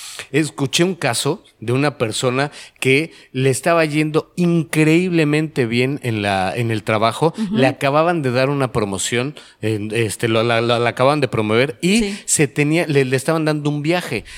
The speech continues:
Speaker 1: Y obviamente llega la, la, sus amigos y le dicen, "Oye, felicidades, qué bueno, qué padre." ¿Y sabes qué contestó esta persona?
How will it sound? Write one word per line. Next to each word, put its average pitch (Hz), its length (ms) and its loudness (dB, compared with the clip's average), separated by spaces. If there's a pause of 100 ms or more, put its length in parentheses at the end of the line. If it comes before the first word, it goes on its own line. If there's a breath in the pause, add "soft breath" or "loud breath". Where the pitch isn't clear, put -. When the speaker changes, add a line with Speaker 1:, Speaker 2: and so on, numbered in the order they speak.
Speaker 1:
Y 147 120 -2
obviamente 170 360 2
llega 160 220 2
la, 147 160 2
la, 113 280 2
sus - 220 -4
amigos 143 300 2
y - 20 0
le 143 60 0
dicen, 165 200 2
"Oye, 196 200 4
felicidades, 156 840 0
qué 190 140 0
bueno, 180 460 0
qué 185 100 0
padre." 190 720 2 (400 loud breath)
¿Y 123 60 -4
sabes 180 220 0
qué 185 140 -8
contestó 165 380 -2
esta 160 200 -2
persona? 156 420 -4